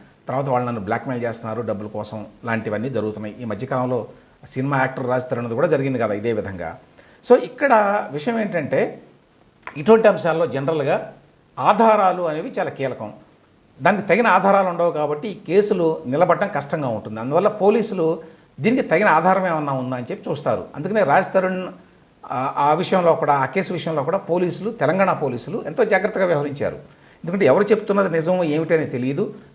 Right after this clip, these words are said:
డాక్యుమెంటరీ ఎవిడెన్స్ కావాలి దేనికైనా కూడా, డబ్బులకు సంబంధించి ఏమైనా డీలింగ్స్ ఉంటే. ఇక్కడ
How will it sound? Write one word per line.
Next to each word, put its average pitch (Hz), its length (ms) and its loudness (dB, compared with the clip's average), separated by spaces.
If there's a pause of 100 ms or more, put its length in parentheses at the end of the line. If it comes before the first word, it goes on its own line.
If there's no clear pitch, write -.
డాక్యుమెంటరీ 170 500 0
ఎవిడెన్స్ 147 320 0
కావాలి 131 320 -2
దేనికైనా 120 440 -2
కూడా, 127 360 -4 (180)
డబ్బులకు 131 300 -2
సంబంధించి 127 460 -2
ఏమైనా 117 200 -6
డీలింగ్స్ 104 420 -6
ఉంటే. 87 280 -12 (600)
ఇక్కడ 175 600 4